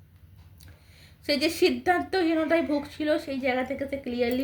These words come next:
হয়েছে। যা সমস্ত প্রবলেম তোমাদের মধ্যে ছিল, সেই প্রবলেম কাটিয়ে সে বেরিয়ে আসতে চলেছে। এবং কোথাও না কোথাও গিয়ে দেখো, একটা মন খারাপের জায়গা, তুমি না থাকাতে, তোমার সাথে কথা না হওয়াতে, তার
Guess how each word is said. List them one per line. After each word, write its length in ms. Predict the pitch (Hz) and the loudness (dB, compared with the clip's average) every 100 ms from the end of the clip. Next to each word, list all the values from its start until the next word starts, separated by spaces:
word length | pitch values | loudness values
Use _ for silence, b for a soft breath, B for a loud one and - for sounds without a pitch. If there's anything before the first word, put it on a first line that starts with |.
| 254 | 2
হয়েছে। 260 | 233 285 311 B B B 226 | 2 0 -8 B B B 2
যা 100 | 277 330 349 | 4 4 2
সমস্ত 280 | 339 330 381 - | -6 -4 -6 -2
প্রবলেম 320 | 254 233 330 339 349 | 0 0 0 0 -2
তোমাদের 260 | 302 320 320 | 0 0 0
মধ্যে 160 | 302 311 | 0 -2
ছিল, 100 | 311 320 | -2 -2
সেই 100 | 339 277 | -2 2
প্রবলেম 400 | 214 214 269 330 320 - - - 262 | 2 2 0 0 0 -4 -14 -6 0
কাটিয়ে 360 | 254 - 330 370 | 0 2 -4 -2
সে 80 | 359 294 | -2 -2
বেরিয়ে 240 | 269 311 294 | -2 0 -2
আসতে 160 | 294 294 | -4 -4
চলেছে। 300 | 285 269 320 381 - B B B B B B 269 | -2 -2 -4 -10 -14 B B B B B B 0
এবং 160 | 294 311 B B - | 2 0 B B -6
কোথাও 260 | 359 359 427 453 | -4 0 0 0
না 40 | 427 | 0
কোথাও 240 | 403 370 392 | 0 2 4
গিয়ে 120 | 427 330 | 4 2
দেখো, 160 | 302 381 359 | 2 0 0
একটা 160 | - 370 330 | 0 0 0
মন 160 | 359 392 392 | -2 -4 -2
খারাপের 360 | 381 392 392 294 277 | 0 2 0 0 0
জায়গা, 260 | 254 233 220 320 | 0 0 -2 -4
তুমি 180 | 320 349 294 | -4 -2 0
না 80 | 277 285 302 | 0 0 -4
থাকাতে, 320 | 277 262 269 277 | -2 -2 -2 -2
তোমার 180 | 269 277 | -4 -6
সাথে 160 | 285 285 | -6 -4
কথা 180 | 226 269 262 247 | -4 -2 -2 0
না 80 | 262 277 | 0 0
হওয়াতে, 400 | 254 247 247 262 262 B B B - | 0 0 0 -2 -2 B B B 0
তার 160 | 339 | 2